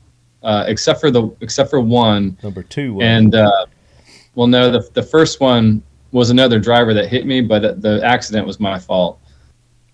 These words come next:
Speaker 1: Um, the second time I got hit, I got, I just, it, that was just a completely freak accident. I got rear-ended in the middle of the night,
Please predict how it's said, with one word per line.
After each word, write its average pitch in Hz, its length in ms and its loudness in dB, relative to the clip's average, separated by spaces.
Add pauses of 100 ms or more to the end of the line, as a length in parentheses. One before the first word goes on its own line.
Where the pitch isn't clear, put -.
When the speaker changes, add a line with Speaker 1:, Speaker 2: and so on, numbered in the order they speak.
Speaker 1:
Um, 101 460 -2 (460)
the 117 160 0
second 147 340 0
time 120 240 0
I 110 100 2
got 104 160 2
hit, 113 200 0
I 110 80 4
got, 120 200 2
I 127 60 0
just, 117 340 -6
it, 135 200 0
that 127 100 4
was 123 160 2
just 107 160 -8
a 120 100 -6
completely 107 480 -6
freak 101 320 -6
accident. 95 460 -4
I 113 80 2
got 107 200 2
rear-ended 123 440 4
in 104 100 4
the 101 80 0
middle 117 300 4
of 104 80 -2
the 104 80 0
night, 104 400 2